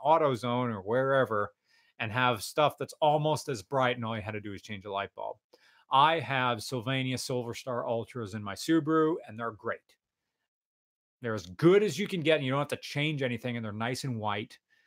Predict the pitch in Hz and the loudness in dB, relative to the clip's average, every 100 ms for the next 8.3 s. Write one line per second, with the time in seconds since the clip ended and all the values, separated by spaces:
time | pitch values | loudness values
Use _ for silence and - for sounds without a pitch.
0 | _ _ _ 104 101 107 - 127 117 110 | _ _ _ -10 -8 -6 -2 2 2 0
1 | 104 110 95 92 80 - _ _ _ _ | -4 -4 -8 -8 -10 -16 _ _ _ _
2 | _ _ _ _ _ _ - 101 - - | _ _ _ _ _ _ -10 -8 -8 -14
3 | _ _ _ _ 107 120 - - 160 127 | _ _ _ _ 2 4 2 -6 -6 0
4 | 151 156 147 - - - _ _ _ _ | 6 6 6 2 -8 -20 _ _ _ _
5 | _ _ _ _ _ - 113 _ _ _ | _ _ _ _ _ -16 -16 _ _ _
6 | _ - 117 151 190 127 156 165 - 135 | _ -10 -2 -2 0 0 2 2 0 -2
7 | 131 131 120 98 95 - - 117 110 107 | 2 4 4 2 -2 -10 -2 0 2 0
8 | 101 - - | -4 -10 -16